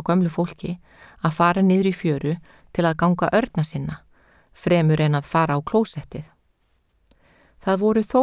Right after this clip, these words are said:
nokkrir sem fóru undir klettana og höfðu með sér pappír. Úr ævisögu Margrétar Frímannsdóttur, Stelpan frá Stokkseyri, eftir Þórunni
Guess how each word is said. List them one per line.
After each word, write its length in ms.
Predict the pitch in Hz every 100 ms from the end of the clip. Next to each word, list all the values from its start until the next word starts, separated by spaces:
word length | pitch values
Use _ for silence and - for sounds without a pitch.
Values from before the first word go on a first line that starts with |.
| 285 285
nokkrir 400 | 262 - 170 175
sem 160 | 196 180
fóru 280 | 214 220
undir 240 | 196 214 214
klettana 640 | 175 156 - 180 170 170 _
og 160 | 185 196
höfðu 240 | 190 165
með 160 | 139 -
sér 160 | 185
pappír. 480 | - - - - - _ _ _ _ _ _ _ _ _ _ _ -
Úr 160 | 156 151
ævisögu 540 | 147 147 165 - 175 175
Margrétar 480 | 165 190 185 170 139
Frímannsdóttur, 920 | - 143 131 139 - 151 156 - 202 - _ -
Stelpan 540 | - 214 - - 202 -
frá 140 | - 190
Stokkseyri, 640 | - 214 - - - 143 _ _ - -
eftir 240 | 156 156 156
Þórunni 640 | - 160 160 175 196